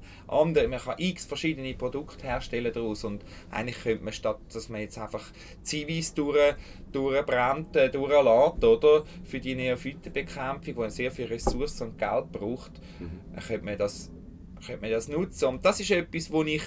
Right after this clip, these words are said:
Speaker 1: <clears throat> halt jetzt da auf der Brache in der Bewirtschaftung für mich sehr wichtig ist, ist eigentlich, eben, ich scha-, schaffe eigentlich nach dem kaskadischen Prinzip. Und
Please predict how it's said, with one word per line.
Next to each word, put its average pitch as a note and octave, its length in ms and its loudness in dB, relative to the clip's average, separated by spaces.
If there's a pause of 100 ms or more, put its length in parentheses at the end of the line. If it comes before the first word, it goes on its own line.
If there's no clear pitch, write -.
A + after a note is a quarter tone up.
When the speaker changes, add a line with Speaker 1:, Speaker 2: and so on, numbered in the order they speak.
(300)
Speaker 1:
<clears throat> - 320 -12
halt C#3 240 2
jetzt C#3 240 -4
da C3+ 60 8
auf C3 160 6
der C3 80 -4
Brache C#3 360 2
in D3 100 -6
der B2+ 120 -2
Bewirtschaftung B2+ 800 0 (760)
für C3 120 -4
mich B2+ 220 -4
sehr B2+ 260 4
wichtig D#3 420 -6
ist, A2+ 300 -2 (720)
ist C#3 200 -4
eigentlich, B2+ 580 0 (180)
eben, A2 380 0
ich G#2+ 240 -10
scha-, - 260 -4
schaffe B2+ 400 -2
eigentlich A#2+ 220 -4
nach A#2+ 160 -4
dem B2+ 160 -12
kaskadischen C#3 880 0
Prinzip. E3 560 -4 (920)
Und B2+ 500 6